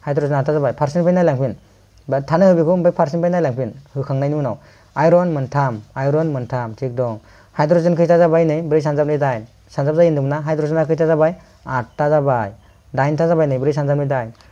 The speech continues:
हाइड्रजेना ओरै आठथा जाबाय. ओरै नायदो, ओरैथ' मोननैल'सो. ओमफ्राय ओरै आठथा बानायनांगोन, होमबा मा होनांगोन बेयाव? ब्रै होनांगोन. ब्रै सानजाब नै दाइन मिलायदो. आठथा जाबाय दा. हाइड्रजेनाबो मिलायबाय. अक्सिजेना नायदो. अक्सिजेना बेसेबां?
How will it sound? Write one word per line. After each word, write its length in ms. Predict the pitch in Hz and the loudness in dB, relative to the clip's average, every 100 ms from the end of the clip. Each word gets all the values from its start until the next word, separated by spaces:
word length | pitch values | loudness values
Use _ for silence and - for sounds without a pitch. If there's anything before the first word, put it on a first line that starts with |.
| _ | _
हाइड्रजेना 420 | 147 139 156 156 | -4 0 0 2
ओरै 120 | 151 151 | 2 2
आठथा 240 | 139 151 | 2 2
जाबाय. 320 | 151 139 120 - 151 | 2 2 -2 -4 -6
ओरै 140 | 143 | -2
नायदो, 260 | 160 156 160 | 2 4 4
ओरैथ' 220 | 160 143 | 4 2
मोननैल'सो. 520 | 170 170 160 165 147 165 | 0 0 0 0 0 -2
ओमफ्राय 480 | 175 - _ 143 | -4 -18 _ -2
ओरै 160 | 156 165 | 2 4
आठथा 240 | 143 143 | 2 2
बानायनांगोन, 460 | 175 170 170 170 151 | 4 4 2 0 0
होमबा 160 | 151 147 | 0 0
मा 120 | 156 | 2
होनांगोन 260 | 165 147 135 | 0 0 0
बेयाव? 140 | 143 143 127 | -2 -4 -4
ब्रै 160 | 139 160 | 0 0
होनांगोन. 320 | 160 143 127 139 - 131 | 0 -2 -6 -8 -12 -4
ब्रै 80 | |
सानजाब 280 | 143 147 139 | -4 -2 -2
नै 80 | 143 | -2
दाइन 160 | 139 135 | -4 -4
मिलायदो. 280 | 127 113 | -6 -8
आठथा 200 | 113 113 | -8 -4
जाबाय 220 | 143 143 113 | -2 0 -2
दा. 100 | 104 - - _ _ | -6 -14 -20 _ _
हाइड्रजेनाबो 520 | 131 127 135 131 135 | -8 -6 -4 -4 -4
मिलायबाय. 340 | 143 135 117 120 | -2 -2 -2 -4
अक्सिजेना 380 | 123 170 170 | -4 -2 0
नायदो. 240 | 175 165 147 143 - - | 0 0 -2 -6 -14 -10
अक्सिजेना 360 | 135 156 160 170 | -6 -2 -2 0
बेसेबां? 260 | 151 147 | 0 0